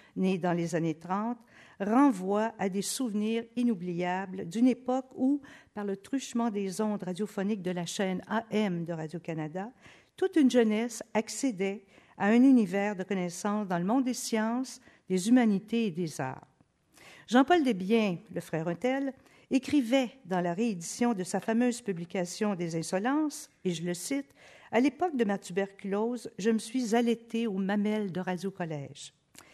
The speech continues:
Je, euh, Gérard Pelletier confiait à Raymond Bergeron en mille neuf cent quatre-vingt-six,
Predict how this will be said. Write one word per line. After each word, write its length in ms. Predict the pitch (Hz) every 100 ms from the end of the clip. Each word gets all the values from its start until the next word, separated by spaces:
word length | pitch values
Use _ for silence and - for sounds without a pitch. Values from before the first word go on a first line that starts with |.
| - - -
Je, 140 | 185 170
euh, 460 | 185 180 175 175 175
Gérard 320 | 208 277 294
Pelletier 560 | 294 262 - 294 247 147
confiait 560 | - 196 - - 220 214
à 100 | 170
Raymond 300 | 185 190 208
Bergeron 640 | 180 180 165 180 196 208 202
en 200 | 165 160
mille 100 | 175
neuf 120 | 175
cent 120 | 214
quatre-vingt-six, 880 | 208 196 180 175 165 - 285 330 -